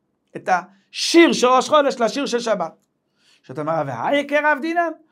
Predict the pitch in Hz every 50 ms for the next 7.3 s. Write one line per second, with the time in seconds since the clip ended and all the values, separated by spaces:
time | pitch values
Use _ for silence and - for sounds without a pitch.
0 | _ _ _ _ - 247 262 262 - 247 294 294 294 302 277 233 233 - 311 415
1 | 440 - - 294 214 196 185 202 208 208 214 220 240 233 - - - - 196 190
2 | 214 220 202 - 302 302 277 240 - - 339 427 359 - 233 254 233 208 - -
3 | 226 226 233 233 - - _ _ _ _ _ _ 208 240 233 240 330 311 254 180
4 | - - - _ _ _ _ _ - - 277 247 240 277 277 277 269 - 262 247
5 | 262 277 - 247 247 208 240 262 254 254 269 262 262 240 240 240 247 247 285 285
6 | 277 247 - 226 226 226 240 208 - 294 294 285 233 - 269 262 247 240 233 240
7 | 240 240 240 285 285